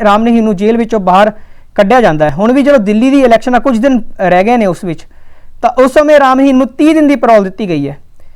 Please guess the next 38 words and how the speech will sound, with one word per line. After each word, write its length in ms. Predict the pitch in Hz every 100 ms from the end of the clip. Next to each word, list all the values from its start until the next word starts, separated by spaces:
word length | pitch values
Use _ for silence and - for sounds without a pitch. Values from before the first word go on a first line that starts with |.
| - - -
ਕੀ 160 | 285
ਕਾਰਨ 320 | 294 277 254
ਨੇ 180 | 262 277
ਕਿ 120 | 277
ਬਾਰ-ਬਾਰ 480 | 220 208 220 247 269
ਰਾਮ 220 | 247 240
ਰਹੀਮ 140 | 247 240
ਨੂੰ 100 | 226
ਪੈਰੋਲ 260 | 226 202
ਦਿੱਤੀ 180 | 202 202
ਜਾਂਦੀ 260 | 226 214 240
ਹੈ 60 |
ਤੇ 160 | 233 254
ਕਿਉਂ 460 | 254 285 277 302 233
ਰਾਮ 220 | 220 233
ਰਹੀਮ 240 | 262 262 240
ਨੂੰ 160 | 240
ਹੀ 120 | 247
ਬਾਰ-ਬਾਰ 360 | 233 214 208 202
ਪੈਰੋਲ 240 | 202 196
ਮਿਲਦੀ 220 | 196 190 233
ਹੈ? 60 |
ਇਸ 60 | 220
'ਤੇ 220 | 254 226 - - - -
ਵਧੇਰੇ 280 | 214 214 214
ਜਾਣਕਾਰੀ 380 | 214 247 240 254
ਦੇਣ 200 | 247 247
ਲਈ 80 | 262
ਸਾਡੇ 300 | 240 208 233
ਨਾਲ 240 | 226 156 - - - - -
ਸਿੱਖ 200 | - 254
ਪ੍ਰਚਾਰਕ 600 | 277 240 226 226 220 220 - - - - -
ਹਰਜਿੰਦਰ 220 | 196 214
ਸਿੰਘ 160 | 247 240
ਮਾਝੀ 280 | 190 196 247
ਜੁੜੇ 140 | 240
ਹੋਏ 120 | 240
ਨੇ। 140 | 254